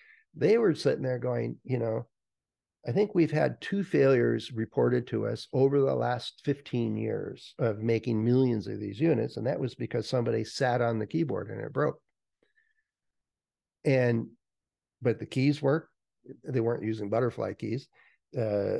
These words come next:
everything, the cables worked, their, their mouse worked. Uh, they had L E Ds that lasted long enough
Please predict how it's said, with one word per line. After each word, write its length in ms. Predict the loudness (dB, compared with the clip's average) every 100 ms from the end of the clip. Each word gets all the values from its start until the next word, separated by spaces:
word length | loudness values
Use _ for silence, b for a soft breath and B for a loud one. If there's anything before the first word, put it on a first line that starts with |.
| 0
everything, 460 | 2 4 4 2
the 80 | 0
cables 420 | -4 -2 0 0
worked, 340 | 2 2 0 -4
their, 260 | -4 -4 -6
their 280 | -6 -4 -4
mouse 340 | -2 0 0 0
worked. 320 | 0 0 -4 _ -8
Uh, 300 | -6 -6 -4
they 320 | -2 -2 -2
had 320 | -2 -2 -2 -2
L 200 | 0 0
E 80 | 0
Ds 260 | -2 -2
that 160 | -4 -2
lasted 340 | -2 -4 -6
long 260 | -2 -2 0
enough 240 | -2 -2